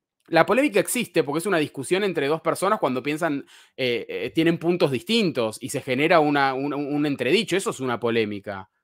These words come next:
Y yo hice un video mostrando lo que opinaban los demás.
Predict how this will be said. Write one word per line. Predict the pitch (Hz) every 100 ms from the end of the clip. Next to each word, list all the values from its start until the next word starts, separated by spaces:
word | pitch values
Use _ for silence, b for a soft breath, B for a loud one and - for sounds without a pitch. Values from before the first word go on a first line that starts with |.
| _ _ _ _ _ _ _ _ _ _ _ _ _ _ _ _ _ _ _ _
Y | 131
yo | -
hice | 208
un | 220 165
video | 165 175 240 277
mostrando | 160 143 - 254 339 330
lo | 165
que | 135
opinaban | 156 226 254
los | 139
demás. | 131 226 277 143